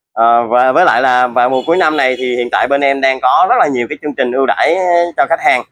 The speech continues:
Đó, anh em nào mà có nhu cầu mua các cái sản phẩm liên quan tới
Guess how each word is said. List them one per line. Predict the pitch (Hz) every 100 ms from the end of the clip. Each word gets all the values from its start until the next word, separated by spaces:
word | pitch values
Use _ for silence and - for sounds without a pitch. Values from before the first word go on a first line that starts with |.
| _ _ _
Đó, | 147
anh | 170 156
em | 143
nào | 131 117
mà | 113
có | 123 135 175 190
nhu | 165
cầu | 139 117
mua | 123 139 143 143 143
các | 160 170
cái | 170 165
sản | - 123
phẩm | - 123 151
liên | 147 135
quan | 135 135
tới | 131 135 160